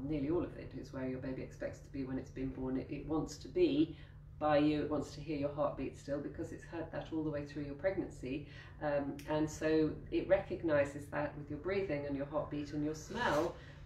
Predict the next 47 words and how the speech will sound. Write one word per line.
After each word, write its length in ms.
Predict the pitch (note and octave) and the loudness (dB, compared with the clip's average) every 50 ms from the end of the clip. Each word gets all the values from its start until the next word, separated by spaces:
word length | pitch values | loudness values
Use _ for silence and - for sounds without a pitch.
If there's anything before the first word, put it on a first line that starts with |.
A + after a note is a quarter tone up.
| - | -4
that 200 | - F4 - - | 0 0 0 2
that's 280 | - F4+ - - - - - - | 0 -2 -2 -2 -6 -10 -4 2
who 80 | - | 2
you 280 | F4 E4+ - E3+ - - | 4 4 4 2 2 2
are. 320 | - C#3+ B2 B2 C3 C3 - | 2 2 2 0 -2 -4 -4
And 160 | D3 C#3+ C#3+ - | -4 -6 -6 -6
so 140 | - - | -4 0
your 180 | D#3+ D#3 D#3+ D#3+ | 2 2 2 2
baby 300 | - F3 F#3 F3+ E3+ D#3+ | 2 0 2 4 4 4
is 180 | C#3+ D3+ D3 - | 4 2 -4 -4
very 180 | - F3 F3 | 0 0 0
driven 460 | E3 - E3+ F3 F3+ F3 - C#3+ C#3+ | 0 0 -2 -2 -2 0 -2 -6 -4
by 160 | C#3+ C#3+ D3 D3+ | -4 -4 -4 -4
smell, 520 | - - - E4 - - A#2+ B2 B2+ - - - - - - - - - | -6 -6 -4 -4 -2 -2 -4 -4 -6 -8 -10 -14 -16 -16 -16 -16 -6 -2
and 200 | C#3 C#3+ D3 D3 | 0 0 0 0
so 180 | - - D3 D3 | 2 4 6 6
it 240 | D3 C#3+ - - | 6 4 0 -2
recognises, 840 | D3+ D#3+ D#3 - - - D#3 C#3+ C#3 C#3 C3+ - C3+ C#3 - - - - - - - - - - | -4 -4 -4 -4 -8 -4 -2 0 0 0 -2 -4 -6 -6 -6 -8 -12 -16 -16 -16 -16 -16 -14 -12
um, 300 | - C3+ C3+ C3+ C3 - - - - - - - - C#3 - - | -8 -4 -4 -2 -4 -4 -6 -12 -16 -16 -16 -16 -14 -14 -2 2
who 80 | E3+ | 4
you 220 | E3+ D#3 D3+ D3 C#3+ | 4 4 6 4 4
are 120 | C3+ C3+ | 2 2
through 200 | - - D3+ D3 | -2 -4 -4 -2
that, 240 | D3+ D#3+ C#3+ D3 - | 0 0 0 0 0
but 100 | D3+ D3+ | -2 -2
also 260 | F#3 - - - - | -2 -2 -2 0 2
it, 140 | D3+ - - - - - - - | 2 2 2 2 0 -2 -2 -2
it 160 | - - - - | -6 -6 -4 -2
recognises 680 | E3 E3+ - - D3 - D#3+ D3 D3 D3 - C#3+ - - | -2 -2 -2 -4 -4 -2 0 0 0 0 -4 -8 -10 -10
the 100 | D3+ - | -10 -12
smell 280 | - - E3+ D#3 D3+ D3+ | -4 -2 0 0 2 2
in 100 | D3 D3 | 2 2
the 120 | C#3+ D3 | 2 0
very 400 | C#3+ D#3+ F#3 G#3+ A3+ F#3 C#3 A#2+ | 2 4 4 4 6 4 2 0
early 160 | A#2+ A#2+ B2+ | -2 -4 -6
days. 320 | C3 - B2+ C#3 C#3 C3+ - | -6 -6 -6 -6 -6 -6 -4
The 80 | - D#3 | -2 0
amniotic 500 | E3 - F#3+ F#3 F3 E3+ E3+ - - - | 2 4 4 4 4 4 2 -2 -6 -8
fluid 400 | - - - F3+ F3 D#3+ - - | -6 -2 0 2 2 2 2 0
in, 180 | C3 C3+ - F3 - - | 0 -2 -2 -4 -2 -2
in 140 | D3+ D3 | -2 -2
the 80 | D3 C#3+ | -2 -2
baby's 400 | C#3+ D3 D3 C#3+ C#3 C3+ - - - - - - - - - - - | 0 -2 -2 -2 -4 -8 -8 -10 -14 -14 -14 -16 -16 -16 -16 -14 -6
hands 340 | F3+ E3+ D#3 C3+ C3 C3 - | -2 0 0 0 0 0 -2
when 140 | C#3 C#3+ C#3+ | -4 -4 -4
it's 140 | C#3 - - | -6 -8 -8
born, 400 | - E3+ F3 D#3+ C#3+ C#3+ C#3 | -4 0 0 0 0 -2 -6